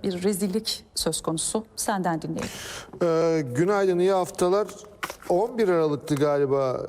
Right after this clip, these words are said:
Speaker 2: e, Halil Umut Mere-, Meler'in yumruk yediği, on Aralık pardon,
Speaker 1: Hı.
Speaker 2: on Aralık pazartesi günü. Ertesi gün ve o akşam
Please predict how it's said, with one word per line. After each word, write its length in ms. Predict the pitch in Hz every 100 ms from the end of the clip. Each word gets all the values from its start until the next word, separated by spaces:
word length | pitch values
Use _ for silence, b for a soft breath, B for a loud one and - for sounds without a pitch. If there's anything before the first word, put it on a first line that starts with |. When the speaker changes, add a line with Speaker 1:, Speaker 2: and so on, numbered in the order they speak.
| -
Speaker 2:
e, 40 | 131
Halil 260 | 139 151
Umut 300 | 156 151 151
Mere-, 360 | 151 151 147 139
Meler'in 480 | 139 143 139 131 127
yumruk 360 | 139 143 131
yediği, 280 | 127 113 117
on 120 | 135
Aralık 340 | 139 110 95 -
pardon, 320 | 113 101 104
Speaker 1:
Hı. 100 | 113
Speaker 2:
on 80 | 131
Aralık 240 | 123 107
pazartesi 500 | 127 120 127 113 -
günü. 140 | 120 117 165 165 -
Ertesi 440 | 175 175 190 214
gün 240 | 185 170 185
ve 100 | 170
o 60 |
akşam 400 | 175 165 - 170